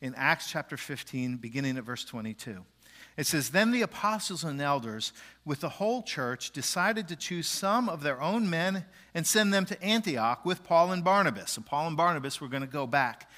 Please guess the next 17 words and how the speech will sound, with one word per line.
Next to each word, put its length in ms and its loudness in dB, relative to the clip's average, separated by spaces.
to 100 -8
Antioch. 640 -8
So 120 -2
they 160 6
chose 400 2
Judas, 480 0
called 440 4
Barsabbas, 680 0
and 160 0
Silas, 640 8
men 220 6
who 120 6
were 140 6
leaders 440 4
among 360 4
the 100 0
believers. 720 -2